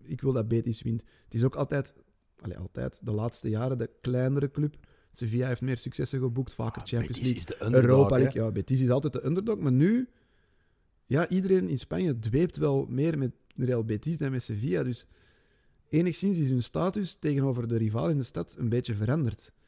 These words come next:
Speaker 1: Eh, nu niet dat ze het spel gaan moeten maken, want het is op Sevilla, maar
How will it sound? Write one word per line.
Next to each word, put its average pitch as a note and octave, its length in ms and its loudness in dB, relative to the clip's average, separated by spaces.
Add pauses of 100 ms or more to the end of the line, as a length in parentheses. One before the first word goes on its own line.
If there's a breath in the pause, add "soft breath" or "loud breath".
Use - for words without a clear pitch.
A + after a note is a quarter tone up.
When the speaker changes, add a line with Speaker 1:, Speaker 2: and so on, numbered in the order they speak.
(300)
Speaker 1:
Eh, B2 260 -4
nu A#2+ 180 2
niet C#3+ 140 4
dat D3+ 100 2
ze - 60 -8
het - 80 -14
spel C#3+ 240 -2
gaan E3+ 120 0
moeten E3+ 200 -2
maken, E3+ 220 -6
want C3 120 -4
het A#2 80 -4
is A2+ 60 -2
op A2 80 -4
Sevilla, A#2+ 400 -4
maar C3+ 160 -4